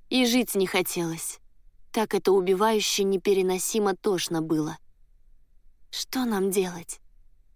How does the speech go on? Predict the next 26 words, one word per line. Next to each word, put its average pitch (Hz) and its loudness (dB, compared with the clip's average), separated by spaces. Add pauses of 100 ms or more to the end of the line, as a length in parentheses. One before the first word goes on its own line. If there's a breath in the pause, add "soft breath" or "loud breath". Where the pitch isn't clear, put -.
(560)
шепотом 190 -4
спросила 180 -2
она, 175 -2 (760)
забывая 208 2
вытирать 180 0
слезы, 190 -2 (340)
которые, 208 0
стекая 185 0
по 175 -2
щекам, 196 -2
собирались 190 0
в 180 -12
большую 180 -2
каплю 196 0
на 170 -2
подбородке 175 -2 (560)
и 233 2
шлепались 208 2
на 175 0
ее 175 4
сцепленные 175 0
замком 175 2
ладони, 170 0 (360)
обжигая, 202 0
как 170 -2
кипяток. - -8